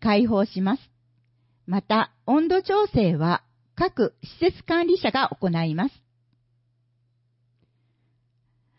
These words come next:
他の利用者の迷惑になる行為などは絶対にしないでください。管理者の指示に従わない場合は、退館してもらうことがあります。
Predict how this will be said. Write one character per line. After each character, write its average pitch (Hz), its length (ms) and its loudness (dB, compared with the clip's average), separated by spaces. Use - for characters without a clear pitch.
他 339 140 -2
の 330 140 2
利 254 100 2
用 302 220 2
者 185 160 -2
の 180 240 -2
迷 320 200 2
惑 392 240 0
に 233 120 2
な 254 140 2
る 240 120 -2
行 339 260 -2
為 294 60 0
な 208 140 0
ど 147 120 -6
は 151 180 -4
絶 151 240 -4
対 294 180 0
に 330 120 -2
し 285 120 -6
な 302 160 2
い 330 60 -2
で 214 100 -2
く 156 100 -14
だ 143 200 -8
さ 160 100 -2
い。 - 80 -10
管 302 240 0
理 349 140 0
者 294 120 -2
の 269 100 2
指 - 80 -6
示 277 180 -4
に 226 140 2
従 247 240 -2
わ 247 180 0
な 233 160 0
い 233 60 -2
場 208 220 0
合 208 180 -2
は、 208 240 -2
退 277 220 -2
館 320 220 -2
し - 80 -20
て 277 80 0
も 277 120 2
ら 277 120 0
う 269 60 -4
こ 240 120 -8
と 240 100 -6
が 285 140 0
あ 208 60 2
り 147 160 -4
ま 175 100 -4
す。 - 60 -12